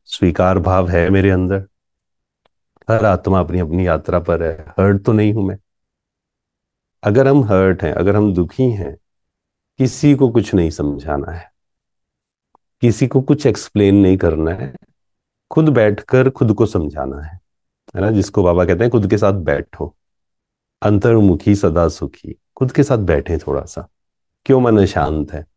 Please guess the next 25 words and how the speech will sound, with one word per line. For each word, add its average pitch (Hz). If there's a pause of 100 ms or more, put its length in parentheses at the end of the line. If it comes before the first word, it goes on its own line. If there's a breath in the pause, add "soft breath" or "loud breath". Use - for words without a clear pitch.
(440)
उसको -
समझाएं। 71 (1200)
तो -
इंटरनली 151
शांत 101
है, 85 (240)
अब 170
हम 165
कई 127
जगह 104
पर 101
समझाएंगे, 76 (180)
क्योंकि 107
कॉन्फिडेंस 101
भी -
चाहिए। - (1600)
कॉन्फिडेंस 135
कब 139
आता 123
है? 143 (340)
विचार 92
सागर 82
मंथन 80
करने 78
से। -